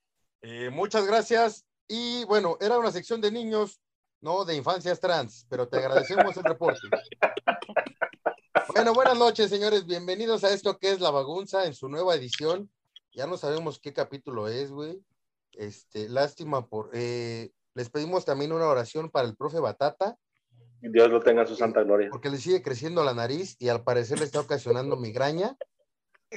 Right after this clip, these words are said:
Speaker 1: Una migraña extraña porque se le está extendiendo el cartílago, pero hasta el culo. Entonces, <laughs> pedimos, eh, una colaboración para él.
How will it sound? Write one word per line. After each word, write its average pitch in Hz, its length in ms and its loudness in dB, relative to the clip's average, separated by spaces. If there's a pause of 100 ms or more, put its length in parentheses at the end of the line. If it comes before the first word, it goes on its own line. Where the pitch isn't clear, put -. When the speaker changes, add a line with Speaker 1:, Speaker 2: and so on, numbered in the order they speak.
(200)
Speaker 1:
Una 190 120 2
migraña 165 400 6
extraña 190 500 4
porque 139 480 -4
se 135 120 -8
le 139 60 0
está 131 180 -2
extendiendo 170 480 -2
el 170 60 -4
cartílago, 165 600 -2
pero 107 160 -2
hasta 110 180 -6
el 113 100 -10
culo. 135 340 -4 (560)
Entonces, 135 440 0
<laughs> - 1400 6
pedimos, 160 480 2 (120)
eh, 113 380 -2 (140)
una 151 360 0
colaboración 120 640 0
para 127 260 2
él. 165 260 0